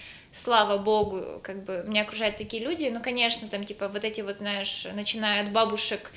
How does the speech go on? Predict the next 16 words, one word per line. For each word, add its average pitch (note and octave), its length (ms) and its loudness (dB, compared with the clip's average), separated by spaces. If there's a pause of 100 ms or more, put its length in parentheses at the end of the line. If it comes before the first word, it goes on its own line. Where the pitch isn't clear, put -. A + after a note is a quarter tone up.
(300)
за G3+ 560 4
семейным G#3+ 480 2
столом: G#3+ 640 0
«Ну C#4+ 160 0
что, A#3 680 6
когда C4+ 380 8
приведешь, D#4 920 10 (220)
когда A#3+ 280 10
познакомишь?» C4 1040 8 (260)
Как A#3+ 260 6
бы, A3+ 380 8 (140)
а A#3+ 120 6
мне B3+ 260 4
всего A#3 240 -2
лишь A#3 100 0
двадцать. A3+ 540 4